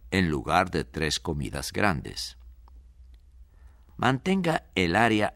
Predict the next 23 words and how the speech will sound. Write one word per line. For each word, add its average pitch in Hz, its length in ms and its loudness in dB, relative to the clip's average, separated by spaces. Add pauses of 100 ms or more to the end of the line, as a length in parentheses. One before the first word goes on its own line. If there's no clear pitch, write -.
anal 80 720 0 (180)
limpia 82 800 0 (100)
y 95 120 2
humectada 82 840 2 (380)
para 113 260 2
prevenir 131 540 4
que 117 140 2
la 110 180 0
piel 98 320 4
se - 260 2
irrite. - 720 -4 (1400)
Después 92 480 2
de 87 160 0
cada 87 440 2
evacuación 71 760 -6
intestinal, 120 840 0 (560)
limpie 160 640 4
el 87 200 0
área 92 360 2
anal 95 500 2
con 67 200 -6
agua 69 280 -2
tibia 135 580 -4